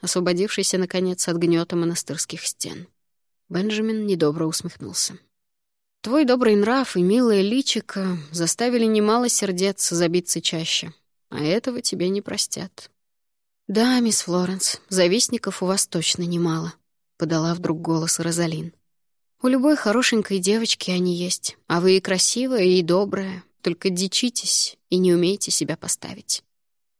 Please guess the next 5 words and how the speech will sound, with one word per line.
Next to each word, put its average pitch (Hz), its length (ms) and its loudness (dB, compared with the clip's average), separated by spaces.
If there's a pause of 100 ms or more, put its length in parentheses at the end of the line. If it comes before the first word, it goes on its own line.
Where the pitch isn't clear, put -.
(440)
Улыбка 180 400 2
Бенджамина 190 520 2
стала 175 300 -2
почти - 380 -4
самодовольной. 170 800 -2